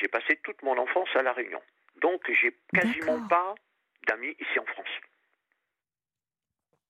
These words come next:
Speaker 1: D'ailleurs, euh, si je peux, si vous permettez,
Speaker 2: Je vous en prie.
Speaker 1: euh, bah, je voudrais adresser un petit bonjour, euh, à mes compatriotes réunionnais.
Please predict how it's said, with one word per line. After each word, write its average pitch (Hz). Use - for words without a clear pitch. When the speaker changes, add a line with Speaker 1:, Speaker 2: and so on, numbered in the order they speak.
Speaker 1:
D'ailleurs, 123
euh, 110
si -
je -
peux, 202
si -
vous 101
permettez, -
Speaker 2:
Je -
vous 165
en 165
prie. -
Speaker 1:
euh, 92
bah, 98
je -
voudrais 95
adresser 107
un 127
petit -
bonjour, 117
euh, 90
à 90
mes 90
compatriotes 107
réunionnais. 92